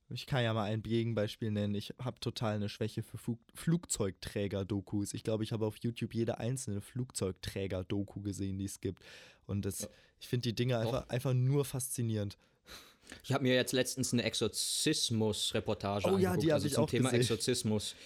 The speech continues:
Speaker 1: Das ist
Speaker 2: äh, zum illegalen Exorzismus. Ist ja nicht erlaubt in
Speaker 1: Mhm.
Speaker 2: Deutschland, aber, oder in Europa, aber die machen's trotzdem.
Speaker 1: Ja, das, das find
Speaker 2: Ähm,
Speaker 1: ich, das find ich so faszinierend, dass man halt einfach durch diese Reportagen,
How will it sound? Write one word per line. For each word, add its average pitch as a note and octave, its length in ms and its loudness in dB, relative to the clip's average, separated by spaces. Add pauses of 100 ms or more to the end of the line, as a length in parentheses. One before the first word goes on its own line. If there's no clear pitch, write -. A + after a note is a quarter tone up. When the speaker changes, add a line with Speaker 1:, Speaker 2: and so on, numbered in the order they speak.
Speaker 1:
Das B2 180 2
ist A2 100 4
Speaker 2:
äh, A2 120 4
zum B2+ 140 -2
illegalen G#2+ 600 2
Exorzismus. G#2 600 -2
Ist A2 100 -2
ja A2 100 2
nicht A2 100 0
erlaubt G#2 340 2
in G#2+ 60 0
Speaker 1:
Mhm. - 40 2
Speaker 2:
Deutschland, G#2+ 460 0
aber, G#2 280 0 (140)
oder G#2+ 200 0
in G#2+ 100 0
Europa, G#2+ 440 0
aber G2+ 160 -2
die G2 80 0
machen's G2+ 260 0
trotzdem. G#2 420 -2
Speaker 1:
Ja, B2 80 2
das, D3 220 -2
das D3+ 140 0
find E3 160 6
Speaker 2:
Ähm, C#3+ 80 6
Speaker 1:
ich, G#2 60 0 (120)
das C#3 140 0
find E3+ 120 4
ich D#3 80 0
so D3+ 80 -2
faszinierend, C#3 520 -2
dass A#2 120 -4
man B2 140 -2
halt A#2+ 180 -2
einfach B2 360 -4 (400)
durch C3 220 0
diese C3 260 -2
Reportagen, C3+ 720 -2